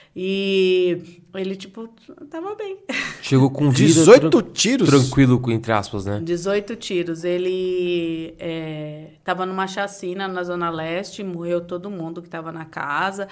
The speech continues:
Speaker 1: E eu acho que ele fingiu de morto, os caras foram embora. E aí ele levantou e foi pro hospital. E aí chegou lá,
Speaker 3: Caraca.
Speaker 1: tipo, nesse hospital que eu trabalhava, é, essas suspeitas de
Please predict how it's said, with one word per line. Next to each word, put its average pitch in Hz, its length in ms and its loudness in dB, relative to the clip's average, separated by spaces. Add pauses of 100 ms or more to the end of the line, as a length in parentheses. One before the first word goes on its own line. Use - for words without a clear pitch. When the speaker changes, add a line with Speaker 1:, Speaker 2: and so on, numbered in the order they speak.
(340)
Speaker 1:
E - 100 -6
eu 170 100 2
acho 180 180 -2
que - 80 -8
ele 185 100 -4
fingiu 180 380 -6
de 180 140 -8
morto, 196 540 -2
os 214 100 -12
caras 185 340 -2
foram 185 220 -6
embora. 196 560 2
E 285 120 0
aí 247 240 2
ele 233 200 -4
levantou 247 480 -4
e 254 40 -4
foi 254 120 -4
pro 269 140 -8
hospital. 269 680 -2 (560)
E - 80 2
aí 214 100 2
chegou 208 340 0
lá, 208 420 8
Speaker 3:
Caraca. 285 120 0
Speaker 1:
tipo, 170 420 -12 (320)
nesse 233 300 -4
hospital 214 400 -4
que 185 60 -4
eu 180 40 -2
trabalhava, 185 880 -2 (380)
é, 170 640 2
essas 190 240 -6
suspeitas 180 680 -6
de 151 920 -10